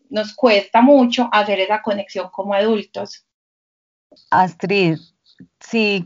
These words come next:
Speaker 2: tuvieras que darle un mensaje a una mamá que está empezando este proceso, sea en el embarazo o acaba de nacer su bebé, ¿tú qué le dirías?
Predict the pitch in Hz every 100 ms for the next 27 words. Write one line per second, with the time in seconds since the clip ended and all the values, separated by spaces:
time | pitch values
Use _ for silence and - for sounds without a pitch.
0 | - 226 214 196 202 202 240 233 233 233
1 | 226 233 220 226 220 220 220 214 214 202
2 | 180 175 180 196 196 196 - 196 - 180
3 | 160 185 202 190 196 - 190 170 165 156
4 | 185 190 196 185 170 175 185 175 160 156
5 | 170 180 185 185 180 165 165 170 160 180
6 | 175 170 170 151 180 185 180 165 160 156
7 | - - - - _ _ - 190 180 202
8 | 196 185 170 156 160 135 143 151